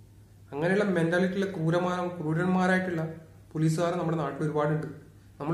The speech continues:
ഒരുപാട് വീഡിയോയിലൊക്കെ നമ്മൾ കണ്ടിട്ട്, കണ്ടിട്ടുള്ളതാണ്. അപ്പോൾ ഞാൻ പറഞ്ഞു വരുന്നത് വെച്ചാൽ ഇങ്ങനെയുള്ള ഈ മുസ്ലിങ്ങളിൽ ഒരാൾ ചെയ്യുന്ന തെറ്റിന് എല്ലാ മുസ്ലിങ്ങളും ഇതിൻ്റെ ഇരയാകും. അപ്പോൾ വിദേശികളുടെ, ഇനി നമ്മുടെ മുസ്ലിങ്ങളുടെ അവസ്ഥ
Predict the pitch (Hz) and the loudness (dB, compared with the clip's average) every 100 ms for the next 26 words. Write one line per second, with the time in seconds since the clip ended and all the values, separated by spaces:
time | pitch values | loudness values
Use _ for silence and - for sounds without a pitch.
0 | 175 180 180 175 160 170 170 175 170 170 | 0 2 2 2 2 2 0 0 0 0
1 | 165 156 - 156 151 156 170 165 160 151 | 2 0 -2 -4 -4 -4 -6 -4 -4 -6
2 | - - - - - - - - - - | -12 -20 -20 -20 -20 -20 -20 -20 -20 -20
3 | - - - - - - - - - - | -20 -20 -20 -20 -20 -20 -20 -20 -20 -16
4 | - 208 226 - 208 233 220 233 240 226 | -2 -2 -2 -4 2 4 6 6 6 4
5 | 220 190 190 - - - - 175 190 226 | 2 0 -2 -8 -18 -20 -14 -2 2 2
6 | 269 214 208 - - - - - - - | 4 2 0 -4 -14 -20 -20 -20 -20 -20
7 | - - - - 196 202 190 214 240 240 | -20 -20 -20 -8 0 0 0 0 2 2
8 | 214 196 214 233 208 196 214 175 175 180 | 4 4 2 0 0 0 -2 -4 -4 -4
9 | 180 170 156 165 175 160 170 170 170 156 | -4 -6 -2 -2 -2 -4 -4 -4 -2 0
10 | 156 151 143 139 135 - - - - - | 0 0 0 -4 -8 -14 -20 -20 -20 -20
11 | - - - - - - 160 170 165 - | -20 -20 -20 -20 -20 -16 -6 -6 -6 -10
12 | - - - 175 160 175 190 196 190 175 | -16 -20 -14 -8 -2 -2 0 -2 0 -2
13 | 185 175 180 185 185 - 175 160 175 180 | -2 -2 0 -2 -4 -8 -10 -8 -6 -2
14 | 165 160 | -2 -2